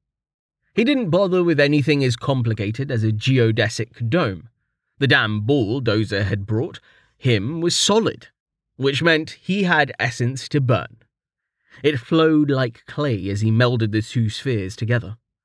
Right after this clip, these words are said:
hollowing out one to expand the radius of the other. At one point, the bastion's walls began to tremble, but he just slathered them with more essence until they stopped, then continued. Not long after that, however,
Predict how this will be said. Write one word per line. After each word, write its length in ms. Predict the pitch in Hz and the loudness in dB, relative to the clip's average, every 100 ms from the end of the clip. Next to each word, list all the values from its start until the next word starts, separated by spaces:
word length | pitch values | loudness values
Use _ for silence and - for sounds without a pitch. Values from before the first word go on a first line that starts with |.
| _ | _
hollowing 440 | - 120 135 143 139 | 0 4 4 4 4
out 360 | 120 139 139 | 2 0 -6
one 400 | 120 117 101 123 135 _ _ _ _ _ _ | 0 0 0 -4 -12 _ _ _ _ _ _
to 120 | - | -6
expand 520 | 147 - - 151 165 | -4 -4 0 2 4
the 80 | 156 | 2
radius 460 | 156 175 101 76 113 | 4 2 0 -6 -6
of 100 | 104 | -6
the 100 | 123 | -6
other. 300 | 151 - - _ _ _ _ _ _ _ | -8 -12 -20 _ _ _ _ _ _ _
At 160 | - 226 | 0 2
one 260 | 226 240 202 | 2 0 -2
point, 300 | 180 165 165 _ _ | -2 -4 -8 _ _
the 140 | 135 147 | -6 -2
bastion's 580 | 175 175 - 170 147 | -2 -2 0 2 2
walls 380 | 123 143 135 123 | 0 -2 0 -2
began 300 | 131 127 120 | 0 0 0
to 80 | 110 | 0
tremble, 480 | 110 185 156 - - _ _ _ | -2 -2 -4 -6 -14 _ _ _
but 140 | 151 | 2
he 80 | 151 | 4
just 240 | 131 131 | 2 0
slathered 480 | - - 120 117 117 | -2 0 2 4 2
them 180 | 113 117 | 2 2
with 160 | 113 107 | 2 4
more 280 | 120 113 | 4 4
essence 420 | 127 123 92 87 - | 2 0 -8 -8 -8
until 240 | 107 104 | -4 -4
they 100 | 98 | -6
stopped, 480 | 107 151 117 55 - _ _ _ | -6 -8 -8 -12 -20 _ _ _
then 280 | 139 123 92 | 0 2 2
continued. 640 | - 101 107 139 123 - _ _ _ _ _ _ _ _ - | -8 -8 -4 -6 -6 -14 _ _ _ _ _ _ _ _ -2
Not 220 | 117 127 | 0 2
long 240 | 127 123 | 2 4
after 340 | 127 127 117 117 | 4 2 2 2
that, 300 | 120 87 120 | 2 2 -2
however, 400 | 117 107 104 | -2 -2 -4